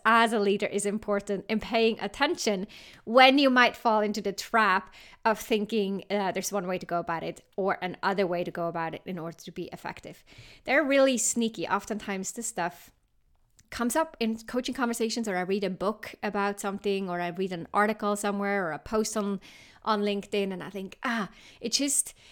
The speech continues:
makes sense for someone to say, 'cause it's easy, and it's a way to simplify something that's complex." Yet it kinda,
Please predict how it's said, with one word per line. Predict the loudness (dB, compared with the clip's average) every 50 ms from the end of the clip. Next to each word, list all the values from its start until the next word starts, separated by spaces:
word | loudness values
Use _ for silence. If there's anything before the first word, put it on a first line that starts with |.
| -12 -2
makes | 2 4 4 4 4 2
sense | 2 2 2 2 2 -2
for | -2 0
someone | 2 2 2 2 2 0
to | -2 -4 -6 -6
say, | -4 -4 -2 0 2 2 4 4 4 2
'cause | 2 0 0 0
it's | 0 -2 -2 0
easy, | 2 2 2 2 2 2 2 2 2 0 -2 -6 -12 -20 -20 -20 -14 -8
and | -6 -4
it's | -4 -2 0 0
a | 2 4
way | 4 4 4
to | 4
simplify | 2 2 4 2 2 2 2 -2 0 2 2 2 2
something | 2 0 0 0 0 -2 -2
that's | -2 -2 -4 -6
complex." | -4 -2 -2 -2 -2 -2 -2 -2 -2 -2 -4 -8 -8 -10 -18 -20 -20 _ _
Yet | -12 -6 -4 -2 -2 -2 -4 -4
it | -6 -6 -4
kinda, | -4 -4 -2 -2 -2 -2